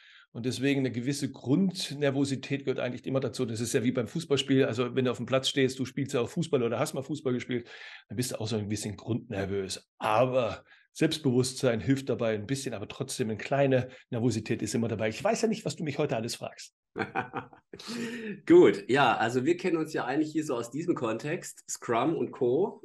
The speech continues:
Speaker 2: wo wir zusammen agile Projekte vor hundert Jahren gemacht haben.
Speaker 1: Gefühlt hundert Jahre, so alt sind wir noch gar nicht.
Speaker 2: Ja, jetzt komm, also, ja, halt ein paar Jahre her, einige Jahre her.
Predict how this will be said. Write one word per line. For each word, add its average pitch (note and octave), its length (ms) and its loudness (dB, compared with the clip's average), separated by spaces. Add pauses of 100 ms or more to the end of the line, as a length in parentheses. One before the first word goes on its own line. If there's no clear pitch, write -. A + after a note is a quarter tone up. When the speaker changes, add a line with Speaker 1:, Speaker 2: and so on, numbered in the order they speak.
Speaker 2:
wo A2 180 -8
wir A#2+ 140 0
zusammen A#2+ 420 -2
agile B2 300 -4
Projekte A#2+ 420 -2
vor C3 200 -4
hundert B2+ 260 -2
Jahren A#2+ 240 0
gemacht B2 340 -6
haben. D#3+ 320 -6 (520)
Speaker 1:
Gefühlt G#3+ 520 6
hundert B2 300 2
Jahre, A#2+ 180 6
so C3 120 6
alt C#3 160 6
sind F3 180 4
wir C#3+ 80 6
noch A2+ 140 0
gar A2+ 160 0
nicht. G2 180 -12 (220)
Speaker 2:
Ja, F#2 340 -4
jetzt F2+ 320 -8
komm, G#2 320 -2
also, G2 540 -4 (400)
ja, F2+ 400 0
halt - 160 0
ein A2 80 0
paar F#2+ 200 2
Jahre E2+ 280 0
her, D#2 380 -6
einige F2+ 280 2
Jahre D#2 300 -4
her. C#2+ 340 -10